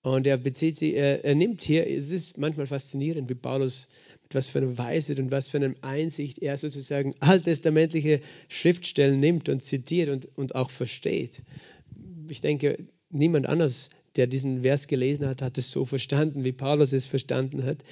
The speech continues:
Hinaufgestiegen in die Höhe, hat der Gefangene gefangen geführt und den Menschen Gaben gegeben.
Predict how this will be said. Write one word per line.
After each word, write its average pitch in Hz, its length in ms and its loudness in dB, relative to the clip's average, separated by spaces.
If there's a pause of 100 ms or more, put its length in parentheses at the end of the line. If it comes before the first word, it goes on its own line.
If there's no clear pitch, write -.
(220)
Hinaufgestiegen 147 840 0
in 147 80 0
die 131 140 0
Höhe, 147 200 4
hat 139 140 -2
der 135 60 0
Gefangene 143 520 -2
gefangen 139 440 -2
geführt 139 420 -2 (540)
und 131 220 2
den 131 160 4
Menschen 135 460 0 (380)
Gaben 147 400 0
gegeben. 123 540 -2